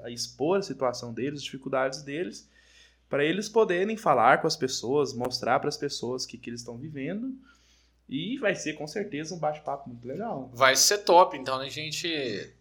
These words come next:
Speaker 2: s-, não pode perder. Compartilha com um grupo de jovens, você participa com um grupo de oração, né? Porque vai ser top esse,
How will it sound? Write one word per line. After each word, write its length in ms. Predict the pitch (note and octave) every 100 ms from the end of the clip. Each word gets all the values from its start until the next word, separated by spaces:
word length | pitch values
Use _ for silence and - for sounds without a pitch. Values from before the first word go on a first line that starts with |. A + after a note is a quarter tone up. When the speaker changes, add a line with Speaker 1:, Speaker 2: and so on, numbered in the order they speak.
| _ _ _
Speaker 2:
s-, 400 | - - - - A2
não 140 | A#2
pode 240 | B2 C#3 C#3
perder. 480 | A3 F3 A2+ A2 -
Compartilha 600 | - C#3 D3 D#3 D#3 F#3
com 140 | F#3 F3+
um 80 | D3
grupo 300 | C#3+ D#3+ -
de 120 | A#2+
jovens, 280 | A2 C#3+ -
você 100 | -
participa 420 | G#2+ - - -
com 80 | A#2+
um 40 |
grupo 180 | C3 -
de 80 | A#2
oração, 560 | F#2+ - A2+ C#3+ C#3+ - - - _ -
né? 140 | C3+
Porque 260 | C#3 C#3 C3+
vai 160 | C3+
ser 240 | - E3+ F#3
top 420 | A#3+ F#3+ D#3+ E3+
esse, 200 | D3+